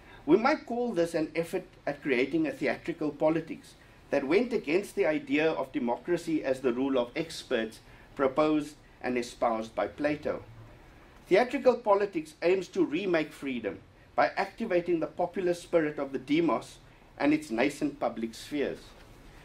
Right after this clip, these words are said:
Beyond the obvious repetition of the figure of Ubu, Successive generations of playwrights, including Wally Soyinka and Jane Taylor, turned to absurdism to lay claim to the idea of freedom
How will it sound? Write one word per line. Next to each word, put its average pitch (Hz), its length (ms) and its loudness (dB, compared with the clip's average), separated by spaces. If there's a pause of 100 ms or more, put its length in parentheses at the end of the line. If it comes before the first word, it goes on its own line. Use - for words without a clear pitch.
(1300)
Beyond 262 320 6
the 269 120 0
obvious 202 460 2
repetition 160 760 0
of 143 140 -4
the 151 60 -6
figure 175 300 2
of - 200 -2
Ubu, 151 380 -2 (400)
Successive - 720 -2
generations 156 640 0
of 147 180 -2
playwrights, 131 640 0
including 185 500 -4
Wally 170 200 2
Soyinka 170 540 0 (140)
and 185 200 0
Jane 139 280 -4
Taylor, 160 420 2 (560)
turned 240 300 2
to 240 60 -2
absurdism 175 760 0
to 170 80 -2
lay 147 200 0
claim 180 380 -2
to 180 120 -6
the 165 120 2
idea 123 320 0
of 135 120 -4
freedom 143 500 0